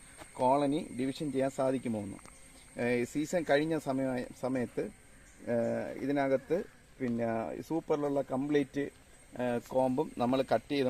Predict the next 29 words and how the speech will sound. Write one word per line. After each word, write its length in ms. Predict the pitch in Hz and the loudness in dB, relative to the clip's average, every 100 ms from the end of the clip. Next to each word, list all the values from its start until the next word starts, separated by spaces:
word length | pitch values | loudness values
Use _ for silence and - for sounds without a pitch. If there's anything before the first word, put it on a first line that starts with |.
| 117 | 2
മാറ്റി 340 | 110 113 117 220 - - - - 113 | -2 -2 -4 -6 -6 -12 -8 -4 0
അടിയിൽ 340 | 127 143 139 160 - 120 | 2 4 4 0 -2 -2
ഒതുക്കി 360 | 123 127 151 208 - - - - - | -2 -2 -4 -4 -4 -4 -6 -6 -4
വച്ച് 320 | 226 - 170 226 - - - 127 | -4 -4 -4 -4 -10 -16 0 2
ആഹാരം 300 | 139 156 143 123 | 4 4 4 2
കൊടുത്ത 240 | 127 - 127 | 0 2 0
ഡിഷാണ് 340 | 123 - 135 127 | 0 -2 -2 -2
ഈ 80 | 120 | 0
കാണുന്നത്. 400 | 113 110 107 113 196 - - - | 0 0 -2 -4 -6 -12 -20 -6
ഇതിപ്പോൾ 240 | 165 170 180 156 | 0 6 6 6
ഇന്നലെ 240 | 160 165 160 | 2 4 4
കൊടുത്ത 220 | 156 139 147 135 | 4 4 4 4
ആഹാരം 320 | 131 131 165 - | 4 4 2 -2
ഇന്ന് 160 | 139 139 | 0 2
അത് 100 | 135 | 2
പൂർണ്ണമായിട്ട് 520 | 131 135 135 123 120 117 | 0 0 2 0 0 -2
കുടിച്ച് 300 | 110 101 - 143 | -4 -4 -4 -4
ഇത് 80 | 143 143 | -2 0
നല്ല 140 | 143 135 | 0 0
ഹെൽത്തി 240 | 127 - 151 | -2 2 2
ആയിട്ടുള്ളൊരു 380 | - 135 135 - | 4 2 2 2
കോളനിയാണ്. 440 | 113 104 101 92 - - - - | 0 0 -4 -6 -10 -20 -20 -6
അപ്പോൾ 160 | 135 147 - | 0 0 0
ഇതിൻ്റെ 220 | 139 160 156 | 0 2 2
സൈഡിലെ 400 | 147 139 165 170 156 | 6 4 4 2 4
കോമ്പ്, 320 | 139 123 127 196 247 - - - - | 4 4 2 0 -4 -18 -20 -10 0
ഏഹ്, 160 | 131 131 135 | 2 4 4
ഒരു 100 | 139 139 | 6 6
ഓൾഡ് 220 | 160 | 6